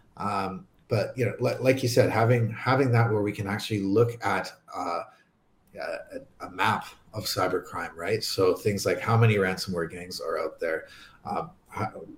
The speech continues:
how many different money laundering networks, how many people are in these organizations. There's a lot of question marks out there, but the better that we, it's like threat illumination, <laughs> right? I,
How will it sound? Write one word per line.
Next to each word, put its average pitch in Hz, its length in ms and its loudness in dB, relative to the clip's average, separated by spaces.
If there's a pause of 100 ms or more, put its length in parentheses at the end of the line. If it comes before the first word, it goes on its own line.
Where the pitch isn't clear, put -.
how - 260 -2
many 110 180 4
different 95 440 0
money 104 200 -2
laundering 98 480 2
networks, 92 400 -2
how 98 80 -6
many 98 160 -4
people 107 320 -2
are 92 120 6
in 104 140 2
these 101 200 -4
organizations. 92 800 -2
There's 101 140 0
a 113 40 6
lot 127 140 6
of 113 80 2
question 117 420 0
marks 82 300 -8
out 82 200 -4
there, 87 200 -4 (240)
but 101 100 -2
the 110 60 0
better 143 280 12
that 131 200 10
we, 104 300 0 (600)
it's - 120 -8
like 135 140 2
threat 131 220 8
illumination, 113 800 2
<laughs> - 60 0
right? 110 500 4
I, 101 180 0